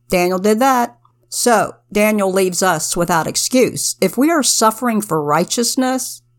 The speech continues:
be happy. At least it isn't for wrongdoing. And Peter warns,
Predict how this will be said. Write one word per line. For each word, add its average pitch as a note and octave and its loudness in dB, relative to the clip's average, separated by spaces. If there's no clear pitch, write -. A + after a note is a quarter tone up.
be G#3+ 4
happy. A3+ -2
At G#3 0
least A#3 0
it G#3+ 0
isn't G3 -2
for G#3 2
wrongdoing. G3+ 2
And G#3 0
Peter F4 4
warns, G#3 2